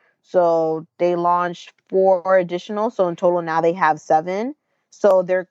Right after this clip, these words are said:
they're trying to see how to cultivate, uh, grow radishes for space sustenance, just in case for long journeys in outer space,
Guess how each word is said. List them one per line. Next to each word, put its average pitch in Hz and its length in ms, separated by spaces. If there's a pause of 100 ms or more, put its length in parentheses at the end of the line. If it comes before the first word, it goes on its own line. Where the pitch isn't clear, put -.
they're 185 280
trying 202 480
to 190 180
see 185 420
how 175 440
to 170 220
cultivate, 175 720 (100)
uh, 143 540 (640)
grow 202 220
radishes 190 960 (140)
for 175 340
space 185 400
sustenance, 220 560
just 190 180
in 180 120
case 180 320
for 170 220 (220)
long 180 460
journeys 180 520
in 170 160
outer 170 280
space, 170 580